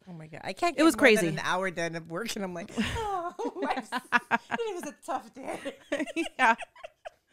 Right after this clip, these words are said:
Speaker 2: Um, and, you know, I wanted to do something different. I promise. I mean, I pray every day, and I think it was just God that was really there.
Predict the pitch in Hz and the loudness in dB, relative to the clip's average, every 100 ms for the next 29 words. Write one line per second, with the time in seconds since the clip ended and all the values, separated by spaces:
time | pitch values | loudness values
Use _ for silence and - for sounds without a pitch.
0 | 466 494 - - - - - 254 277 285 | -10 -10 -10 -14 -16 -16 6 10 10 10
1 | 277 269 311 415 403 330 285 262 277 277 | 8 6 6 6 10 10 10 8 8 2
2 | 294 226 247 262 247 226 208 226 190 214 | -2 -2 -2 -2 0 0 0 0 0 0
3 | 262 - 196 175 190 180 160 135 - - | 0 -6 -2 6 6 6 0 -10 -18 -20
4 | _ _ 190 - _ _ 214 214 202 190 | _ _ -20 -20 _ _ -2 0 0 0
5 | 240 - 254 - 202 190 202 196 - 175 | 0 4 2 6 4 4 2 0 0 -2
6 | 160 - 185 185 185 214 208 190 180 - | -2 -6 -6 -6 -4 -6 -2 -2 -4 -4
7 | 190 175 - - _ _ _ _ 170 - | -6 -6 -12 -20 _ _ _ _ -4 0
8 | 160 170 175 175 170 170 175 - 185 185 | 2 2 0 -4 -2 -2 -4 -6 -4 0
9 | 180 165 170 170 165 | 0 0 0 0 -2